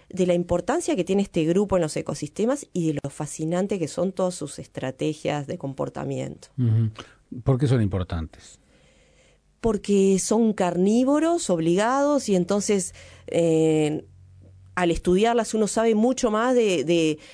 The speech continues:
Speaker 1: de lo que está pasando en el ecosistema, de lo que es específico a las arañas. Sabés lo que está pasando con los otros grupos, con los insectos, con otros i-, invertebrados, porque controlan las poblaciones de insectos, porque se alimentan de los mismos,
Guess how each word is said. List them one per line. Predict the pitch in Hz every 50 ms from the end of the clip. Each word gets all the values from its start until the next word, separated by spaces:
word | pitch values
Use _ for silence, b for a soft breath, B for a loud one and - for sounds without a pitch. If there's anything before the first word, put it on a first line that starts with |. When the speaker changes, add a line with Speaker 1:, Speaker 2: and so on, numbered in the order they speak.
| B B
Speaker 1:
de | B - 151 165 156
lo | 156 160
que | -
está | 175 - 196 190
pasando | 202 196 - 214 220 196
en | 185
el | 175 170
ecosistema, | 160 160 160 - - - - 214 254 285 285
de | 233 185
lo | 160 165 160
que | - 185
es | 180
específico | - 190 - - 170 - - 208 190 - 196 165 165
a |
las | 147 151 -
arañas. | - 170 208 226 247 233 185 -
Sabés | - 165 190 226
lo | 247 247
que | -
está | 170 - - 185 -
pasando | 165 156 - - 208 233 262 285 277 262
con | - 175 160 151
los | 143 151 151 - -
otros | 175 175 175 190 - 147
grupos, | 185 202 240 269 - - 156 151
con | - 156 151
los | 151 139 -
insectos, | 147 143 135 - 226 233 233 - - 185 180 165 -
con | - 160 156
otros | 170 175 175 175 170 -
i-, | 175 170 B B B B B
invertebrados, | B 156 170 156 156 151 151 - 156 156 165 180 208 220 233 233 226 233 233 233 214 - B B B B B B B B B B B B
porque | - 180 175 165 - 175 160
controlan | - 156 165 165 160 190 190 214 220 214 202 196 185 175
las | 156 143 165 - _ _
poblaciones | - 165 160 156 156 - - 175 180 175 175
de | 156
insectos, | 160 156 - - 254 269 254 262 - 233 214
porque | - 131 120 135 127
se | 117 - -
alimentan | 131 131 139 143 156 160 156 160 151 151
de | 151 139
los | 135 139 147
mismos, | 175 208 226 233 214 208 202 190 196 196 190 -